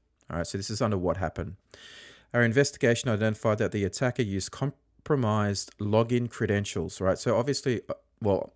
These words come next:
I'll go on. It says, "Obtained via a third party to access Latitude's network and steal personal information." So obviously they've given,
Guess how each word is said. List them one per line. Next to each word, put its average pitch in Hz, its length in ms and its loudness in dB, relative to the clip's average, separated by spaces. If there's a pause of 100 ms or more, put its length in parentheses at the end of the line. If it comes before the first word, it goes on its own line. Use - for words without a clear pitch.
I'll 104 80 0
go 92 140 2
on. 90 120 -2
It - 80 -8
says, 95 280 -2 (280)
"Obtained 117 680 0 (160)
via 110 420 4
a 98 80 2
third 92 400 0
party 113 400 2 (680)
to 113 160 0
access - 380 2
Latitude's 107 540 0
network 117 500 -2
and 98 140 -4
steal 117 320 0
personal 104 440 -2
information." 98 540 -2
So 104 280 0 (380)
obviously 135 380 2
they've 117 220 4
given, 101 500 0